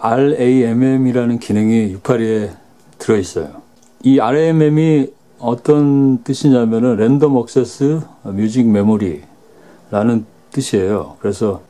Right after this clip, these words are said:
뭐 셔플 기능처럼 이것저것 곡의 순서를 뒤죽박죽 섞어가지고 자기가 재생을 해내는 그런 기능인데, 그건 천에서는 그게 돼요. 이 육팔이 같은 경우는 그건 안 되고 그냥 곡의 순서를 건너뛰는 정도로 이해를 하시면 됩니다.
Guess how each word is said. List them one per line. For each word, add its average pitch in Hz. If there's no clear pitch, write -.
뭐 131
셔플 190
기능처럼 139
이것저것 117
곡의 120
순서를 143
뒤죽박죽 117
섞어가지고 123
자기가 98
재생을 110
해내는 110
그런 113
기능인데, 95
그건 123
천에서는 165
그게 110
돼요. 82
이 104
육팔이 143
같은 139
경우는 131
그건 120
안 90
되고 95
그냥 117
곡의 135
순서를 160
건너뛰는 143
정도로 104
이해를 110
하시면 104
됩니다. 85